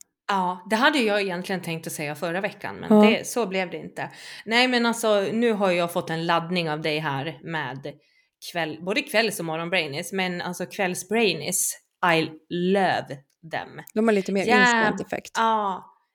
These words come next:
Speaker 1: Nej, men alltså, jag somnar ju på en gång. Jag kan ju, jag lyssnar på poddar när jag ska somna. Och
Speaker 2: Märkte
Speaker 1: jag sätter
Speaker 2: du
Speaker 1: s-
Speaker 2: skillnaden först när du inte hade, när du inte, först tog
Speaker 1: Ja.
Speaker 2: du dem och sen så tog de slut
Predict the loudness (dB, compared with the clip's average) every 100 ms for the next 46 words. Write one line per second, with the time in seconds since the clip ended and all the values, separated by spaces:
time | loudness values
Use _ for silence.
0 | 0 2 4 4 2 0 0 0 2 4
1 | 4 4 4 2 0 0 2 0 -2 -4
2 | -4 0 2 2 -2 2 2 4 4 6
3 | 4 2 0 0 -2 -2 -2 -2 4 2
4 | 4 -2 -4 -4 -2 0 0 -2 0 6
5 | 6 8 4 6 6 4 2 2 0 -2
6 | -6 -6 -6 -6 -6 -8 -4 -2 0 -2
7 | -4 -4 -2 -4 -4 -8 -2 -2 4 4
8 | 6 4 4 2 0 0 -2 -4 -4 -2
9 | -2 2 4 4 -2